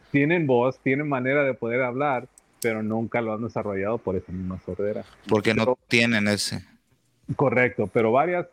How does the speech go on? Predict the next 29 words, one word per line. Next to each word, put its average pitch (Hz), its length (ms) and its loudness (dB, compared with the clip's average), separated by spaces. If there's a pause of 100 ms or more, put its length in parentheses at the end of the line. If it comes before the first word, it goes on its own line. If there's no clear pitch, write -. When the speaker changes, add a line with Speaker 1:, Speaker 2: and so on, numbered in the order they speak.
(160)
Speaker 1:
o 131 100 -8
sea, 135 160 -4
varias 202 260 0
cositas, 120 380 -6
¿no? 113 140 -6
Ha 131 60 -2
sido, 165 300 -2
ha 135 80 0
sido, 156 380 -4 (480)
ha 131 100 -4
sido 165 320 -2 (400)
fascinante 127 640 -2
poder 110 320 -2
entrar 123 320 -4
a - 20 -2
esa 127 160 -6
comunidad 110 600 -2
y 113 80 -4
poder 107 280 -6
ser 113 140 -16
parte 120 320 -4
de 113 60 -16
esa 113 120 -16
comunidad 95 460 -14
y 110 80 -2
aprender 104 500 -4 (580)
lo 110 140 0
que 123 180 2
es - 180 -8